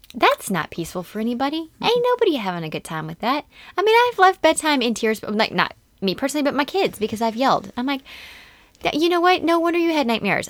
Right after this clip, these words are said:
Speaker 1: I probably gave them to you. I'm sorry. That's my bad."
Speaker 2: The yelling
Speaker 1: But
Speaker 2: fairy
Speaker 1: brush
Speaker 2: showed
Speaker 1: your
Speaker 2: up.
Speaker 1: goddamn teeth. <laughs> Like, it's just the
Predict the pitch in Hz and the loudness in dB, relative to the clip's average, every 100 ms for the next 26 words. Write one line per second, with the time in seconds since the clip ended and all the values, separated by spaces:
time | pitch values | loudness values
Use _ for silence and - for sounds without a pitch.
0 | - 294 311 294 294 277 294 262 240 208 | 2 2 4 4 4 2 2 0 -2 -2
1 | 151 - 240 254 254 262 247 240 220 214 | -2 0 0 0 0 0 0 0 -4 -4
2 | 202 196 180 165 - 226 240 254 240 - | -4 -4 -2 -4 -2 -2 0 0 0 0
3 | 165 311 311 320 294 277 - 269 240 285 | 2 4 4 2 4 4 4 0 0 0
4 | 262 214 - 254 - 294 - 269 - | 2 2 6 8 8 6 6 4 4